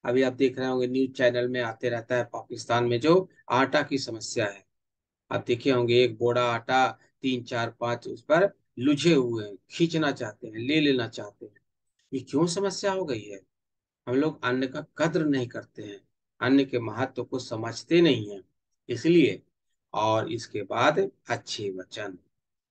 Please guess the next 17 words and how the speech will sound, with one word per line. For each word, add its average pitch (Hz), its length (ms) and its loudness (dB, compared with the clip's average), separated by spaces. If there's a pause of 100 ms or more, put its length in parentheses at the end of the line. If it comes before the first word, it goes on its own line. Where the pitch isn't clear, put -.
(160)
अच्छे 110 360 -4
वचन 110 360 -6
सुनने 110 420 -2
चाहिए, 135 680 4 (200)
अच्छे 110 360 -4
वचन 101 400 -6
कहने 110 420 -2
चाहिए। 120 680 4 (280)
सुभाषित 185 880 4 (220)
आप 135 260 0
सबको 170 720 0 (200)
मार्गदर्शन 110 880 -6
का 165 160 -8
काम 101 260 -14
करता - 420 -20
है, - 160 -20 (580)
इसलिए 135 560 0